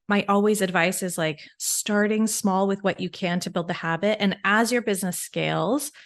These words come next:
scale your owner's pay with it. And it's easy, like, how do I say this? It's easy to quit your job when you have proven to yourself that you can pay yourself a living wage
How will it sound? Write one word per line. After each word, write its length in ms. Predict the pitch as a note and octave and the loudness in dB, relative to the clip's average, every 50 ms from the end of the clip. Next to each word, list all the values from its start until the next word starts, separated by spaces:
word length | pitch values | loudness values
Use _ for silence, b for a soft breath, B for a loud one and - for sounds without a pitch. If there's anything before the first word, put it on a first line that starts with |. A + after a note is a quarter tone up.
| B B B _ _ _ _ _ _ _ _ | B B B _ _ _ _ _ _ _ _
scale 480 | - - - - - A3 A3 A3 A3+ | -4 -4 -2 0 2 4 4 4 4
your 600 | A#3 G#3 G3+ G3 F#3 F3+ F3+ F#3+ G3 G3+ G3+ - - | 4 4 4 4 4 4 4 4 2 0 -2 -4 -4
owner's 300 | G3 F#3+ F#3+ F#3 F3+ - | -2 -2 0 -2 -4 -6
pay 240 | - - G3 F3 E3 | -6 -2 -2 0 0
with 240 | D#3+ E3+ F3 E3+ | 0 -2 0 0
it. 240 | A#3+ C4 D4 D#4 C#4+ - B B B B B B _ _ _ _ | 0 2 2 2 0 -2 B B B B B B _ _ _ _
And 120 | - A#3+ A#3+ | 2 4 4
it's 220 | B3 A#3+ - - - _ | 4 4 2 -6 -8 _
easy, 360 | - B3+ C4+ C#4+ C#4+ C#4 - | 0 2 2 2 2 0 -2
like, 300 | - A3+ A3 G3+ - - _ _ _ _ _ _ _ _ | 0 0 0 0 -2 -12 _ _ _ _ _ _ _ _
how 140 | - - | -8 -6
do 80 | G3 F#3+ | -4 -4
I 60 | F#3 | -4
say 120 | F#3 - F3 | -2 -4 -4
this? 200 | E3 E3+ - - B B B B B B | -4 -6 -10 -12 B B B B B B
It's 200 | C4 B3 - - - | -2 -2 -2 -2 -2
easy 280 | - B3 B3 B3+ D4+ | -2 -2 0 0 0
to 100 | D#4 F#4 | -2 -2
quit 240 | F4+ - - D#4 - | -4 -2 -2 -2 0
your 120 | - A3 G3+ | 2 0 2
job 400 | G#3 G3 D#3+ D#3 D#3+ - A#3 C#4 - _ _ _ _ _ _ _ _ _ | 2 2 2 4 4 4 2 0 -4 _ _ _ _ _ _ _ _ _
when 220 | - G#3+ A3 G#3+ G#3+ | 2 4 6 6 6
you 360 | G3+ F#3+ G3+ G#3 G#3+ A3 A3 | 6 6 4 4 4 4 2
have 360 | G3+ - - G#3 F3+ - - _ | 2 2 0 0 0 0 -8 _
proven 560 | - - - G#3 G3 G3+ G3+ B3 C4 C#4 D4 | -14 -2 2 4 4 4 4 2 0 0 0
to 100 | - D4+ | 0 0
yourself 500 | D4+ D#4+ D#4+ D#4 - E4 E4+ F#4 F#4 F#4 F#4 - _ b b b b _ | -2 -2 -2 0 2 2 2 2 2 -2 -6 -20 _ b b b b _
that 140 | - - - | -8 -8 -4
you 180 | - F#3+ G3 | -2 -2 -2
can 200 | G3 - G#3+ G3 | 0 0 -2 -2
pay 200 | F#3 - F#3+ F3 | -2 -2 -2 -2
yourself 380 | F3 F3 F#3+ F#3+ - G#3 G#3 G#3 | 0 0 -2 0 0 0 2 2
a 40 | G3+ | 0
living 360 | F3 F3+ F3+ D#3 E3+ E3 D#3 | 2 2 0 2 0 0 0
wage 540 | D3+ D#3+ D#3 D#3 E3+ G#3+ A3 - - - | 0 0 2 2 0 0 0 -4 -8 -8